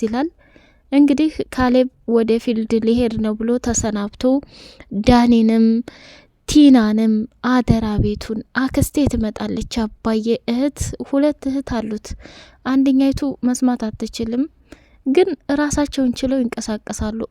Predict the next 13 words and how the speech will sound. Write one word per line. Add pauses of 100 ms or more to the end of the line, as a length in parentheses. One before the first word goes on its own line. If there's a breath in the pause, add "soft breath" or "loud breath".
(100)
ራሳቸውን
ደግሞ
ይጠብቃሉ። (1000 soft breath)
ስለዚህ (180)
ችግሩ
ምንድነው? (220)
መስማት
አትችልም፣ (500)
መስማት (500)
ትችላለች፣
ማውራት
አትችልም»
ብሎ